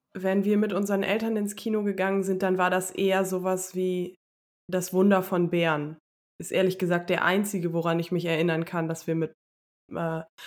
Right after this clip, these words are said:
nee, Das Wunder von Bern und... Ähm, Sieben Zwerge, Männer allein zu Haus. Das sind die zwei Filme, äh, in denen ich als Kind mit meinen Eltern war.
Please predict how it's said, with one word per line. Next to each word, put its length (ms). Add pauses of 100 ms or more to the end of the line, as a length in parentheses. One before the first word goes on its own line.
(100)
nee, 280 (180)
Das 160
Wunder 260
von 280
Bern 400 (340)
und... 460
Ähm, 800 (800)
Sieben 260
Zwerge, 360
Männer 300
allein 340
zu 160
Haus. 260
Das 180
sind 200
die 140
zwei 340
Filme, 520 (1200)
äh, 300
in 80
denen 260
ich 400
als 240
Kind 300
mit 140
meinen 240
Eltern 420
war. 280